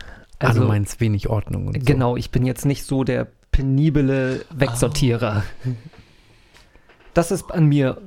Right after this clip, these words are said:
Speaker 2: glaub ich, ziemlich undeutsch.
Speaker 1: Simon, dein Glas ist schon wieder leer. Ich, äh, organisiere noch mal ein bisschen Günther Jauch.
Speaker 2: Das ist wiederum sehr deutsch, halt einfach ungefragt nachfüllen.
Speaker 3: Ich war mal in
Speaker 1: Zack,
Speaker 3: einem
Speaker 1: schon hat er wieder
Speaker 3: Restaurant,
Speaker 1: was.
Speaker 3: ist schon länger her.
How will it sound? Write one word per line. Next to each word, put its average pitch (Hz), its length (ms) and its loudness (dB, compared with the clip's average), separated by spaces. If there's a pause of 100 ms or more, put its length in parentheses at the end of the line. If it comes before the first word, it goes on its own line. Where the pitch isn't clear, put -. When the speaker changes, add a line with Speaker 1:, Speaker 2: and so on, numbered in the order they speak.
(120)
Speaker 2:
glaub 120 200 0
ich, - 220 -8
ziemlich 117 280 -2
undeutsch. - 480 -6 (600)
Speaker 1:
Simon, 117 340 4
dein 95 160 2
Glas 120 260 0
ist 98 80 -2
schon - 180 -4
wieder 98 180 0
leer. 104 180 0
Ich, - 180 -4
äh, 101 240 0 (800)
organisiere 107 460 0
noch 104 100 0
mal 104 100 0
ein 101 100 0
bisschen 101 260 -2
Günther 101 260 -2
Jauch. 101 400 -2 (640)
Speaker 2:
Das - 180 2
ist 151 140 -2
wiederum 151 340 4
sehr 123 200 2
deutsch, 143 400 0
halt 139 120 0
einfach 147 280 -2
ungefragt 139 500 -2
nachfüllen. 127 600 -4 (840)
Speaker 3:
Ich - 200 -10
war 131 100 -4
mal 156 200 0
in - 60 -6
Speaker 1:
Zack, 123 100 2
Speaker 3:
einem 120 80 -4
Speaker 1:
schon 113 140 -2
hat 101 80 2
er - 80 0
wieder 95 60 0
Speaker 3:
Restaurant, 135 300 0
Speaker 1:
was. 120 80 -4
Speaker 3:
ist - 60 -8
schon 107 300 -4
länger 107 320 -4
her. 120 280 -2